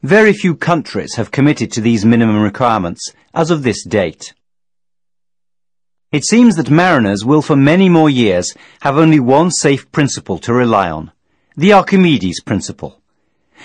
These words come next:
A body immersed in a fluid is buoyed up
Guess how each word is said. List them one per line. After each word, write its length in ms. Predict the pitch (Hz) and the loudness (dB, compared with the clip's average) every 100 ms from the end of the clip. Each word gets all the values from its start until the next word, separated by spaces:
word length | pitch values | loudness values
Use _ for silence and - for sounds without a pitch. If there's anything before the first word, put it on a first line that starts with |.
| - - | -14 -4
A 120 | 120 | -2
body 420 | 135 190 208 160 | 2 2 0 2
immersed 500 | 147 143 139 170 - | 2 4 2 0 0
in 100 | 131 | 0
a 60 | 113 | 0
fluid 500 | - 147 107 101 - _ _ _ - | 0 0 2 0 -4 _ _ _ -4
is 180 | 127 | -2
buoyed 320 | 113 143 226 170 | 0 2 4 2
up 200 | - | -2